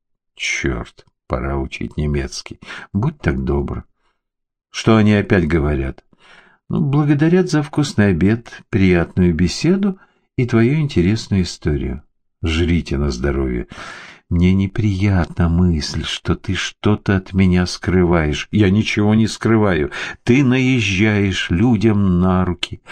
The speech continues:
а потом об этом ни слова. По-моему, это странно. Меня это тревожит. Это было так ужасно, что я не мог думать об этом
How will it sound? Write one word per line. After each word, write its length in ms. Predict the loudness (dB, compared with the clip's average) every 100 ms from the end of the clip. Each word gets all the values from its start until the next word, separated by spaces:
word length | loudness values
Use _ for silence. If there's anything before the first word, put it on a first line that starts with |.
| -12 -10 -8 -2
а 120 | 2
потом 420 | 2 2 2 2
об 160 | 4 2
этом 320 | 2 4 4
ни 160 | 2
слова. 580 | 0 -2 2 4 4 0
По-моему, 680 | 0 2 4 4 2 2 2
это 260 | 0 -2 -4
странно. 840 | -4 -4 0 2 0 0 -2 -4 -10 -16 0
Меня 500 | 2 2 0 -2 -2
это 180 | -2 -4
тревожит. 800 | -2 -2 0 0 0 -4 -8 -14 _ _ _ _ _ _ _ _ -4
Это 200 | 0 2
было 260 | 4 4
так 260 | 4 0 2
ужасно, 480 | 0 2 0 -2 -6
что 180 | -2 0
я 140 | 2
не 120 | 2
мог 400 | 2 2 2 2
думать 460 | 2 4 4 2 2
об 160 | 2
этом 360 | 2 2 -2 -4